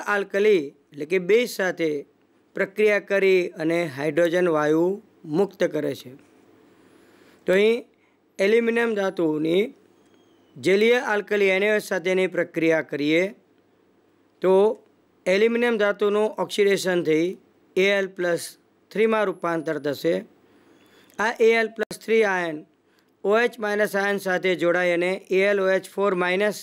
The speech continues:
સંકીર્ણ આયન બનાવે છે, જેને એન એ પ્લસ આયન વડે તટસ્થીકરણ થઈ જાય છે. એટલે આપણને નિપજ મળશે aqueous સ્ટેટની અંદર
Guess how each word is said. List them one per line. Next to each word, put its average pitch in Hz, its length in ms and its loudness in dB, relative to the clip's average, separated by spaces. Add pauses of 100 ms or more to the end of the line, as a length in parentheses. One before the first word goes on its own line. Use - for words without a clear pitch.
(1080)
સંકીર્ણ 190 520 0
આયન 208 280 -2
બનાવે 180 360 0
છે, 175 200 -4
જેને 175 360 0 (560)
એન 185 160 0
એ 190 60 0
પ્લસ 214 360 -2
આયન 180 300 -2
વડે 165 280 0 (640)
તટસ્થીકરણ 202 560 -2
થઈ 170 160 2
જાય 156 200 2
છે. 151 200 -2 (500)
એટલે 185 220 0
આપણને 185 320 -2
નિપજ 202 360 0
મળશે 185 400 0 (1300)
aqueous 208 400 0
સ્ટેટની 170 480 0
અંદર 160 300 2